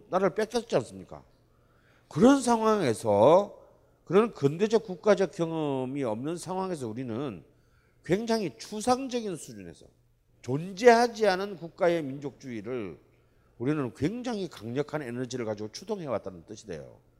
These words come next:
이것은 굉장히 독특한 그 양상이라고 볼 수 있고, 이 양상이 강화될 수 있었던 데는 단순한 어떤 그런 그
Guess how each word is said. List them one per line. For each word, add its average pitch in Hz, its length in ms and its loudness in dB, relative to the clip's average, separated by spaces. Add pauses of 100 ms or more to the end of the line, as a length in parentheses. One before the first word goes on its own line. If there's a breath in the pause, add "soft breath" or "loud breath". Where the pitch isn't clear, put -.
(460 loud breath)
이것은 170 680 -6 (540 soft breath)
굉장히 196 480 -10
독특한 127 1080 -14
그 92 460 -12
양상이라고 107 680 -6
볼 123 180 -10
수 127 160 -14
있고, 92 580 -6 (680 soft breath)
이 196 200 2
양상이 160 640 2
강화될 139 520 -4
수 143 240 -14
있었던 147 400 -10
데는 98 420 -6 (480 soft breath)
단순한 127 560 -6
어떤 135 500 -8
그런 110 440 -10
그 92 680 -10